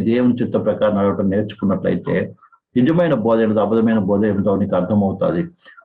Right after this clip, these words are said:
అప్పుడు అబద్ధాన్ని ఏం చేయవు? అనుసరించవు. ఎందుకంటే ఈ లోకంలో, ప్రియమైన బిడ్డారా, సాతాను అబద్ధికుడు, అబద్ధికుడు జనకుడు. ప్రియమైన అబద్ధానికి జనకుడు.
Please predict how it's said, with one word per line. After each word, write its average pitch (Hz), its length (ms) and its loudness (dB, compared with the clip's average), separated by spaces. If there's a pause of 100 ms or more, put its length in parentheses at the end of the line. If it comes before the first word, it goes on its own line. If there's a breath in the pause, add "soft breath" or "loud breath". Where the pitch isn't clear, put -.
అప్పుడు 233 220 2
అబద్ధాన్ని 262 400 0
ఏం 285 120 2
చేయవు? 135 160 0 (220)
అనుసరించవు. 101 600 0
ఎందుకంటే 175 400 2
ఈ 123 120 2
లోకంలో, 127 460 2 (640 loud breath)
ప్రియమైన 147 380 2
బిడ్డారా, 117 300 0 (180)
సాతాను 165 580 0 (120)
అబద్ధికుడు, 165 500 0 (100)
అబద్ధికుడు 151 400 0 (140)
జనకుడు. 180 400 0 (2250)
ప్రియమైన 135 360 2 (100)
అబద్ధానికి 196 440 2 (140)
జనకుడు. 240 380 0